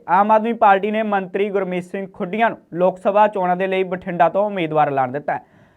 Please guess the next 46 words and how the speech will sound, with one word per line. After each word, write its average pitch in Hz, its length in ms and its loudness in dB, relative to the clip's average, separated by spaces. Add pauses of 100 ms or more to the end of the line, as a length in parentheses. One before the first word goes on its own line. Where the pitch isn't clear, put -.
(160)
ਗੁਰਮੀਤ 226 340 0
ਸਿੰਘ 262 160 0
ਖੁੱਡੀਆਂ 233 380 0
ਦੀ 247 180 -4
ਜਿਵੇਂ 220 240 -2
ਹੀ 247 140 0
ਉਮੀਦਵਾਰੀ 214 600 2
ਐਲਾਨੀ 202 380 2
ਗਈ, 214 160 0
ਉਸ 202 160 0
ਤੋਂ 202 160 -2
ਬਾਅਦ 202 340 6 (320)
ਬੀਬਾ 202 400 6
ਹਰਸਿਮਰਤ 214 460 0
ਕੌਰ 214 240 4
ਬਾਦਲ 185 420 4
ਵੀ 196 160 -4
ਮੈਦਾਨ 185 380 2
'ਚ 143 120 -8
ਆ 165 100 2
ਗਏ। 180 140 -8 (420)
ਬੀਬਾ 214 260 4
ਹਰਸਿਮਰਤ 254 400 2
ਕੌਰ 262 260 4
ਬਾਦਲ 208 360 4
ਨੇ 247 100 0
ਇਸ 240 140 0
ਮਾਮਲੇ 226 360 4
ਦੇ 233 160 4
ਵਿੱਚ 220 300 2
ਆਪਣਾ 220 400 4
ਪਹਿਲਾ 220 380 4
ਬਿਆਨ 202 260 2
ਦਿੱਤਾ 214 220 2
ਹੈ 139 140 2 (260)
ਅਤੇ 220 380 4
ਖੁੱਡੀਆਂ 214 480 -2
ਸਣੇ 220 300 0
ਆਮ 196 220 4
ਆਦਮੀ 202 240 0
ਪਾਰਟੀ 185 440 4
ਨੂੰ 202 220 -4
ਤਿੱਖੇ 202 420 -4
ਨਿਸ਼ਾਨੇ 208 420 -2
ਤੇ 160 120 0
ਲਿਆਇਆ। 190 280 4